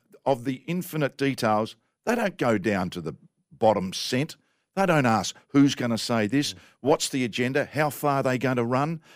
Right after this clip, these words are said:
Speaker 1: where they're gonna go up a tree, are they gonna go down a tree, are they gonna go over an obstacle course, are they gonna play Richmond music? The board doesn't ask that question. That's gotta be done at executive level,
Speaker 2: And
Speaker 1: not board level.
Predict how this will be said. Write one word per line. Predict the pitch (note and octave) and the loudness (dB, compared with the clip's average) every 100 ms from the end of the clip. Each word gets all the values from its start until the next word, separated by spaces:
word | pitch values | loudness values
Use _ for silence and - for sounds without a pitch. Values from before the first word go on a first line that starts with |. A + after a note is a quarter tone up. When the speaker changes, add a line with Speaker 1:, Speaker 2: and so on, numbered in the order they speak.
| _ | _
Speaker 1:
where | C3 E3+ E3 | 2 4 4
they're | D3+ | 2
gonna | C#3+ C3+ | 0 2
go | C#3 | 4
up | C3+ A#2 | 4 2
a | |
tree, | - C#3+ D#3 E3 - | 0 4 6 4 2
are | |
they | B2 B2 | 0 2
gonna | B2+ B2+ | 0 2
go | A#2+ | 2
down | A#2 C#3+ | 2 2
a | C#3 | 0
tree, | - D3+ | -2 0
are | C#3+ | 0
they | |
gonna | C3 C#3 | 0 0
go | C#3 B2+ | 2 2
over | A2+ | 4
an | B2 | 2
obstacle | D#3 - D3+ D3 | 2 0 -2 -2
course, | D3+ D#3 - - - | 0 0 -2 -8 -2
are | C#3 | 0
they | C#3+ | 2
gonna | D3+ C#3+ | 0 0
play | D3 C3 | 2 4
Richmond | C#3 D#3 D#3 D3 | 2 0 -4 -2
music? | D#3+ F3 G#3 _ _ _ _ _ | -2 -4 -8 _ _ _ _ _
The | A3+ | -2
board | - C4+ C4+ C#4 - | 2 4 6 6 4
doesn't | B2+ B2 G2 | -2 -2 -2
ask | G#2 A2 - | 0 -2 -2
that | C3 - | -4 0
question. | F3+ G3 G#3+ F#3+ - - | 2 2 2 -4 -10 2
That's | A3 - | 4 4
gotta | G3 E3 | 2 2
be | D3+ | 2
done | B2 D3+ D3 | 2 4 4
at | C#3+ | 2
executive | C#3 - E3 D#3 D3 C3 A2+ | 2 2 0 2 2 2 4
level, | A2+ F#2+ D2 | 4 2 2
Speaker 2:
And | F#3 F3 F3 | 2 2 2
Speaker 1:
not | G#3 - - | 2 2 4
board | G#3 G#3+ E3 | 8 8 8
level. | D3 A2 G2 | 6 6 0